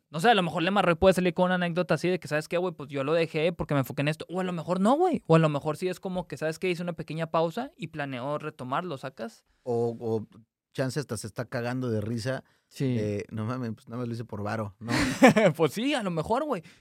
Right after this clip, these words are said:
Speaker 1: Y, y está bien, güey. Es como que todos encontramos ahí las maneras de sacarle provecho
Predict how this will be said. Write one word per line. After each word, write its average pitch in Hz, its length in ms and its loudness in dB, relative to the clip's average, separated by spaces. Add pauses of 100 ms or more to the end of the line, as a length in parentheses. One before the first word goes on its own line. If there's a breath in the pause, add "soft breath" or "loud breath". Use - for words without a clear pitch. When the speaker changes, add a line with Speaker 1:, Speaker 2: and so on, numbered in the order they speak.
Speaker 1:
Y, 175 280 -8
y 175 140 -2
está 165 240 -4
bien, 220 260 -4
güey. 339 160 -4
Es 156 140 -2
como 190 240 0
que - 100 -2
todos 160 380 0
encontramos 160 640 -4
ahí 151 300 0
las 170 180 -2
maneras 147 480 -2
de 131 340 -6
sacarle 131 380 -6
provecho 156 640 -2